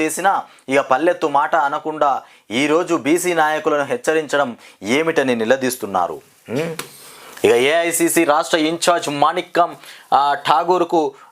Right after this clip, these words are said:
డబ్బులు ఇచ్చి రేవంత్ రెడ్డి పీసీసీ అధ్యక్ష పదవిని కొనుక్కున్నారని కోమటిరెడ్డి వెంకటరెడ్డి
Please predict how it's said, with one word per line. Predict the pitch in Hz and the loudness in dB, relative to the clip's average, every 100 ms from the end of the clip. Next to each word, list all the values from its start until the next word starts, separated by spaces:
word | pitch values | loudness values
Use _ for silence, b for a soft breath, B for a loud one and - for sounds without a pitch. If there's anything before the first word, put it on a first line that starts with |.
| 98 | -6
డబ్బులు | 101 139 143 196 | 0 0 2 2
ఇచ్చి | 190 175 180 | 0 0 0
రేవంత్ | 160 143 170 175 | 2 2 0 0
రెడ్డి | 170 156 | -2 -4
పీసీసీ | 156 160 175 185 170 170 | -6 -4 -4 -4 0 2
అధ్యక్ష | 151 160 - | 2 0 0
పదవిని | 151 143 151 180 165 139 - B B | 0 0 0 0 -2 -6 -10 B B
కొనుక్కున్నారని | - 170 175 175 165 156 147 160 143 | -2 -2 0 0 2 2 2 -2 -6
కోమటిరెడ్డి | 143 143 160 156 147 139 | 0 0 0 0 -2 0
వెంకటరెడ్డి | 127 131 156 143 135 131 120 | 0 0 -2 -2 -2 -2 -6